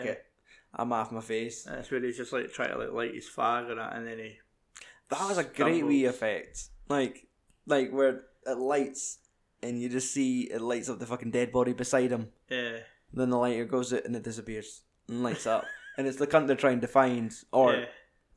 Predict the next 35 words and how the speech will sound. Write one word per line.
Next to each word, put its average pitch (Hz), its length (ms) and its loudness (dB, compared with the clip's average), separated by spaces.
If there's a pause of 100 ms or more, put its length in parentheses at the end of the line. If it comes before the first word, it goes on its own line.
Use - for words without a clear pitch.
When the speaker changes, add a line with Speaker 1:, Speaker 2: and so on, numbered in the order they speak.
(540)
Speaker 2:
uh, 117 440 -2
the, 113 400 -2
the 120 80 -2
Sharrock 127 500 4
guy. 107 380 0 (580)
Speaker 1:
Yeah, 117 420 -4
well, - 280 -4
um, 123 80 -8
what's - 160 -14
his 113 260 -12
name? 120 140 -4
Sid - 80 -8
Sharrock. 120 300 0 (200)
Speaker 2:
Aye, 113 380 4 (100)
that's 117 240 2
it. - 180 -4 (300)
'Cause 143 160 0
he 165 80 2
was 160 140 0
the 151 120 0
director, 165 760 0 (240)
Speaker 1:
Yeah, 123 180 0
Speaker 2:
or, 120 140 6
Speaker 1:
he 117 60 4
Speaker 2:
like, 123 160 2
Speaker 1:
was, 127 80 -6
Speaker 2:
a - 20 -6
Speaker 1:
he 131 80 -2
was 127 100 0
the 127 80 0
Speaker 2:
producer 123 140 -2
of 120 60 2
Speaker 1:
director, 113 340 0
Speaker 2:
films. 110 320 -6
Speaker 1:
aye. 110 60 -16